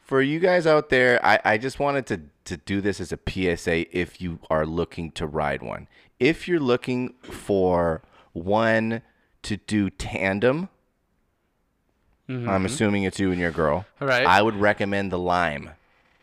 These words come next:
Speaker 3: Okay.
Speaker 1: Because the, the bar is taller.
Speaker 3: Okay.
Speaker 2: Okay.
Speaker 1: Okay, so you can have it kinda like, have your hands up
Speaker 2: Like a
Speaker 1: here.
Speaker 2: chopper?
Speaker 1: Like a, it's,
Speaker 3: You
Speaker 1: it's kinda like a chopper.
Speaker 3: You, you've had some issues on the bird.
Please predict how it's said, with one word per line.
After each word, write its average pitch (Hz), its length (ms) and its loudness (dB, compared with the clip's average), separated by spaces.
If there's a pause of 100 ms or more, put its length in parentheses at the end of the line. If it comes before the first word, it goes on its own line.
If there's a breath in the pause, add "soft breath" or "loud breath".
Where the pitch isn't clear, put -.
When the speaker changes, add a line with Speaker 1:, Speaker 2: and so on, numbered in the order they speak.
(640)
Speaker 3:
Okay. 127 520 -8
Speaker 1:
Because 101 360 0
the, 98 160 -4 (100)
the 95 160 -4
bar 92 640 2 (100)
is - 280 -6
taller. 87 800 0 (200)
Speaker 3:
Okay. 123 260 -10
Speaker 2:
Okay. 101 260 -8
Speaker 1:
Okay, 95 280 -4
so - 160 -8
you 101 180 -4
can 101 180 -6
have 95 280 -2
it 95 120 -12
kinda 104 240 -2
like, 92 360 -4
have 95 220 -2
your 92 100 -6
hands 95 200 -4
up - 180 -8
Speaker 2:
Like - 20 -8
a 139 120 0
Speaker 1:
here. 127 100 0
Speaker 2:
chopper? 120 420 -4 (120)
Speaker 1:
Like 98 200 -6
a, 95 80 -4 (100)
it's, - 460 -8
Speaker 3:
You 165 160 -6
Speaker 1:
it's - 140 -8
kinda 147 360 2
like 120 200 4
a - 40 -2
chopper. 92 420 4
Speaker 3:
You, 156 180 0
you've 143 180 -4
had 151 200 -2
some 139 140 -6
issues 135 320 -6
on 117 140 -6
the 110 60 -12
bird. 104 360 -4